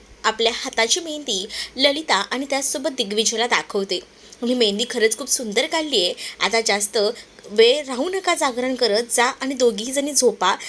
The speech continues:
कारण दोघींनाही आरामाची गरज आहे, कारण जर जागरण करत राहिलात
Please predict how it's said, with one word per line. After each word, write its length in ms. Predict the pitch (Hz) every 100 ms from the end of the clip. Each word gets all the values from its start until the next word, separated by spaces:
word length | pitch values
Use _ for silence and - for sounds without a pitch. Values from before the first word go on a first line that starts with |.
| - -
कारण 220 | 240 254
दोघींनाही 520 | 226 214 220 233 240 254 -
आरामाची 480 | 214 254 359 359 320
गरज 300 | 226 202 202
आहे, 320 | 190 196 190 - - - -
कारण 280 | 226 214 208
जर 140 | 214
जागरण 420 | 220 208 196 269
करत 320 | 320 320 311 240
राहिलात 360 | 226 240 208